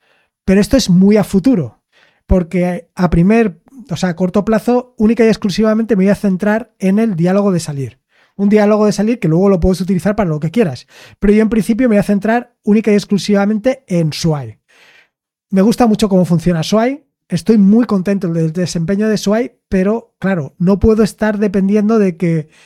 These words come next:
eh, eh, la-, las herramientas que estoy utilizando pues me de-,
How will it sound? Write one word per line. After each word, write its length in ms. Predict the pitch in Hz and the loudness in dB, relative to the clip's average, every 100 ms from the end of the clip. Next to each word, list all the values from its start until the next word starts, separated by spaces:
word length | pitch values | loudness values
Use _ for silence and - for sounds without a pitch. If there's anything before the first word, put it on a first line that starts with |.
| - - _ _ | -20 -20 _ _
eh, 260 | 175 170 156 160 202 311 - - _ | -10 -8 -8 -10 -12 -18 -20 -20 _
eh, 240 | 180 170 147 | -16 -16 -16
la-, 400 | 175 180 165 156 | -14 -14 -14 -14
las 280 | 170 175 175 | -8 -6 -2
herramientas 500 | 175 160 196 214 214 | -2 0 0 2 0
que 80 | 165 | 0
estoy 200 | 165 202 | 2 2
utilizando 720 | 208 202 202 214 214 247 254 _ _ _ - | 4 2 2 2 2 0 -4 _ _ _ -4
pues 220 | 175 156 | 0 0
me 220 | 160 180 | 0 0
de-, 480 | 175 170 170 180 _ | 0 0 -2 -6 _